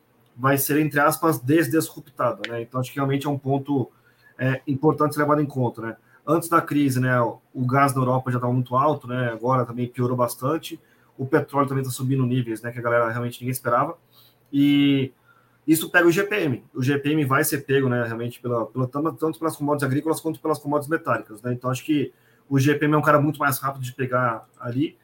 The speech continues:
A gente sabe, né, que a Petrobras tá mais ou menos um real, um e pouquinho, né, de defasagem em relação ao petróleo, né, ao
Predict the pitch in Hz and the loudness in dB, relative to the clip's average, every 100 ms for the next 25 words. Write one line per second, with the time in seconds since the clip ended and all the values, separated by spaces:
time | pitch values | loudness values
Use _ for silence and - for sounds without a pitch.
0 | _ _ _ _ _ 131 127 151 139 151 | _ _ _ _ _ -4 0 0 0 2
1 | 147 135 139 135 135 135 131 131 131 - | 2 0 -2 -2 -2 -2 0 0 0 -2
2 | 131 127 131 127 139 139 165 139 127 147 | -2 -2 -2 0 0 0 0 2 4 2
3 | 107 123 143 127 123 - 151 147 123 123 | 0 -4 -6 -6 -10 -6 -2 0 0 0
4 | 120 127 123 113 120 120 120 117 117 127 | -2 -2 -2 0 0 0 -2 -4 -4 -4
5 | 123 123 120 123 123 117 110 101 - 120 | -6 -6 -8 -4 -2 -2 -4 -8 -8 -4
6 | 117 117 | -4 -8